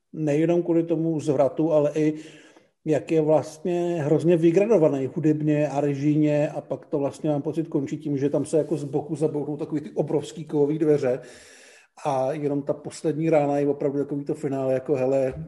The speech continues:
utrum, hotovo, nazdar. Myslím si, že už tehdy tam jako bylo jasný, že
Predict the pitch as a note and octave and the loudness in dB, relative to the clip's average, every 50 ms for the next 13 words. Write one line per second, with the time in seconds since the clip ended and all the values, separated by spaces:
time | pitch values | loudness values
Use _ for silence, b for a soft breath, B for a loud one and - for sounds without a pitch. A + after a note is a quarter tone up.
0 | - - - E3+ D#3+ - D3+ D3+ D3+ D3+ C#3 B2 - - D3+ C3+ C#3+ C3+ C3 B2+ | -10 -4 -2 -2 -2 2 2 2 2 2 2 -2 -2 -2 -2 0 0 0 -2 -2
1 | A#2 A#2+ C3+ B2 A#2+ B2 B B B B B B B B B B B B _ _ | -2 0 2 2 0 0 B B B B B B B B B B B B _ _
2 | _ _ _ _ - - D3+ D#3 F3+ E3+ E3 - F#3+ F#3 G#3+ G#3+ G3+ - - - | _ _ _ _ -6 -6 -4 -4 -4 -4 -4 -2 -2 0 0 0 -2 -6 -6 -2
3 | F#3+ E3+ F3+ G3+ G3 G#3 G3+ G3 F#3+ - G#3 F#3+ F#3+ G3+ G#3 G#3 G3+ G3 E3+ E3 | 0 0 0 2 0 0 0 0 -2 -2 -4 -2 0 0 2 2 2 2 2 0
4 | - - G3+ F#3 F3 E3 F#3+ G3 G3 G3+ G3 F#3+ F3+ | -2 -4 -4 -4 -2 0 2 2 4 4 4 2 2